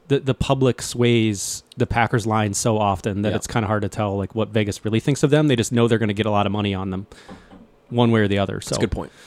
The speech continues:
Speaker 1: um, I don't know. I think, I think the Packers are better than we think. Um, I think the Seahawks might be, um, as good as we think, which is really good. And I
Speaker 2: Right.
Speaker 1: think the Rams are probably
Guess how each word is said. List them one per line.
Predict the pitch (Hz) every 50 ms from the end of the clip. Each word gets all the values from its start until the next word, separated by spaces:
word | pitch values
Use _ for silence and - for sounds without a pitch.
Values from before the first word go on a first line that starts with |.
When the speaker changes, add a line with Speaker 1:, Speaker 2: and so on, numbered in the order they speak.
| - - _ _ _ _
Speaker 1:
um, | 117 113 110 104 98 98 98 95 - - _ _ _ _ _ _ _ _ _ _ _ _ _ _ _ _ _ _ _ - -
I | 131
don't | 127 113
know. | 110 110 113
I | 113 127 131
think, | 151 165 147 - - - _ _ _ _ _ _
I | 113 123 156
think | 160 139
the | - 123
Packers | - 123 120 120 - 131 104 117
are | 107
better | 98 - 113 110 120 120 117
than | 107 113 107
we | 113 104
think. | - 123 117 117 104 - - - _ _ _ _ _ _ _ _ _ _
Um, | 120 113 110 110 107 101 104 113 - - _
I | - 120
think | 120 139 113
the | 120
Seahawks | 113 - 143 123 127 127 117 - -
might | 135 131 120 -
be, | - 123 120 117 117 117 113 113 113 110 110 - _ _ _
um, | 117 113 113 107 107 104 101 101 107 - - _ _ _ _ -
as | 131 120 104 101
good | 147 151 151
as | 151 127
we | 151 160
think, | - 170 170 185 -
which | - 135 127 -
is | 127 101 101
really | 104 120 123 117 117
good. | 107 113 113 120 135 135 -
And | 139 127
I | 127
Speaker 2:
Right. | 110
Speaker 1:
think | 123 120 -
the | 131
Rams | 113 117 117 120 120 110 113
are | 113 101
probably | - 120 117 110 113 110 113 113 113 110 110 107 104 101